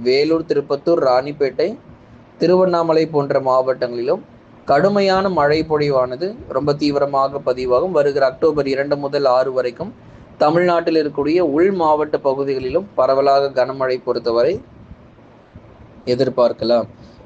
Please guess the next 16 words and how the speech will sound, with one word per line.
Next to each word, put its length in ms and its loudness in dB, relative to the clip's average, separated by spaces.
அப்போ 300 -2
வேலூர், 400 2
திருப்பத்தூர், 460 0
ராணிப்பேட்டை, 540 0
திருவண்ணாமலையில் 840 -2
கனமழையும், 680 -2
கிருஷ்ணகிரி, 600 -6
தருமபுரி, 600 -2
சேலம், 520 2
நாமக்கல், 500 -4
கரூர், 360 0
திருப்பூர், 400 -2
ஈரோடுல 420 0
மிதமான 480 -2
மழை 300 -2
வரைக்கும் 400 -6